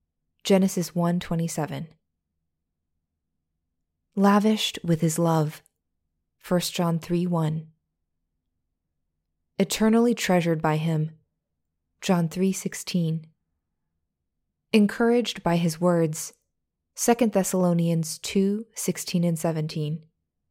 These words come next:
Forgiven by his grace. Ephesians four thirty-two.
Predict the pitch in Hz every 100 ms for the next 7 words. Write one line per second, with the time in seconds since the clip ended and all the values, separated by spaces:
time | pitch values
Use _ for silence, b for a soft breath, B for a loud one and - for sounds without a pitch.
0 | _ _ _ _ _ _ _ _ _ _
1 | _ - 214 196 233 240 214 185 175 170
2 | - 165 143 156 - - - _ _ _
3 | _ - 185 214 214 202 185 - - 180
4 | 180 180 - 175 170 165 165 151